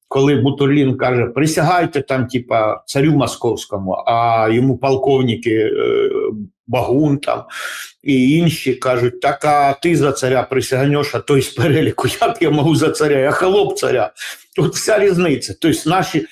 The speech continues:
е, гетьман — це, е, один із нас. Е, навіть, е, польський король там, чи королі в Європі — це перший серед рівних,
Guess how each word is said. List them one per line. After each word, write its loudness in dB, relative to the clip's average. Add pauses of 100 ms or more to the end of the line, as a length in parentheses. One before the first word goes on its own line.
(420)
е, 2
гетьман — 2
це, 0
е, 2
один 0
із 2
нас. 0 (460)
Е, 0 (540)
навіть, 0
е, 2
польський 0
король 0
там, 0
чи -4
королі 0
в 2
Європі — 0
це -6
перший -2
серед 0
рівних, 0